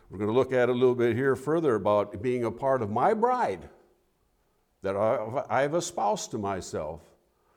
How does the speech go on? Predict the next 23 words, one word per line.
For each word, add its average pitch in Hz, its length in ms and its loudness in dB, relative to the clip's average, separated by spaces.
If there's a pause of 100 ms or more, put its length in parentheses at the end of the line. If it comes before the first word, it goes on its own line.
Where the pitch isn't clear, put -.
(460)
I'm 147 160 -2
jealous 170 420 4
for - 140 -8
you 107 220 0
and 110 80 0
I 113 80 0
want 147 480 -4
the 110 60 -8
best 160 360 -2
for 110 140 -6
you. 101 280 -4
I 123 140 2
want 139 340 2
you 151 160 0
to 135 140 -6
be 113 160 -4
faithful 156 500 0
to 143 140 -2
me. 135 440 0 (1500)
A 78 120 -10
husband 160 400 4
and 156 140 4
wife, 151 440 2